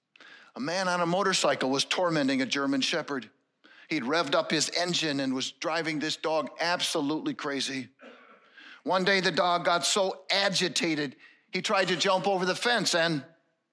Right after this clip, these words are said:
he succeeded. Good thing the man was on a motorcycle.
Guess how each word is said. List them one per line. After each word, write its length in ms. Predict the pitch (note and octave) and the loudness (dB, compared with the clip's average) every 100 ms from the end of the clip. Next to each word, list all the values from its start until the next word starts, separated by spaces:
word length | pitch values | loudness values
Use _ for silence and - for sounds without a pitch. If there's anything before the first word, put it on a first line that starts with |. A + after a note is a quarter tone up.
| _ - - | _ -20 -8
he 120 | - F3+ | -2 0
succeeded. 720 | - G3 - C#4 B3+ F#3 - - _ _ _ _ _ _ _ _ _ _ _ _ | 0 0 0 0 0 -2 -8 -20 _ _ _ _ _ _ _ _ _ _ _ _
Good 140 | C3 B2+ | -10 -4
thing 140 | D3 | -2
the 100 | C#3 | -2
man 260 | C3 C3+ C3+ | -2 -2 -2
was 140 | C3 | -2
on 140 | C3+ | -2
a 40 | C3 | -2
motorcycle. 680 | D3 C#3 A#2+ A#2 A#2 A#2+ | -2 -2 -2 -4 -6 -10